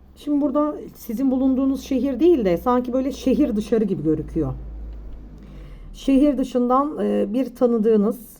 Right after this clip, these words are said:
bir telefon görüşmesi yapacaksınız. Sanki bu telefon görüşmesinden sonra yanınızda kocaman bir güneş sembolü var. Yani, e, hayatınızda bu sizin, e, manevi olarak çok dokunan birisi.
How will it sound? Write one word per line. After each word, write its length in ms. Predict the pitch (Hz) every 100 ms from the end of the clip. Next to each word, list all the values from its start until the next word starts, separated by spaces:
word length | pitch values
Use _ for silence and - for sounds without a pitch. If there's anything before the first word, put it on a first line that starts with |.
| -
bir 140 | 233
telefon 400 | 240 233 233 240
görüşmesi 480 | 226 208 220 208 220
yapacaksınız. 800 | 196 160 160 151 - 190 254 - - - - - -
Sanki 320 | 294 359 262
bu 80 | 269
telefon 380 | 277 277 294
görüşmesinden 680 | 262 254 254 254 254 294 311
sonra 320 | 302 214 175
yanınızda 580 | 254 214 214 214 196 311
kocaman 420 | - 254 240 220
bir 80 | 269
güneş 300 | 196 214 233
sembolü 440 | - 214 196 185 170
var. 340 | 135 - - - - - - - - - - - - - - - -
Yani, 340 | 202 214 233
e, 880 | 254 247 202 196 190 190 190 190 190
hayatınızda 720 | 202 214 226 240 240 240 240 240
bu 80 |
sizin, 440 | 262 226 202 254 208
e, 380 | 190 180 180 180
manevi 440 | 175 175 185 208
olarak 360 | 277 240 233 285
çok 220 | 294 -
dokunan 420 | 202 208 190 160
birisi. 340 | 143 139 -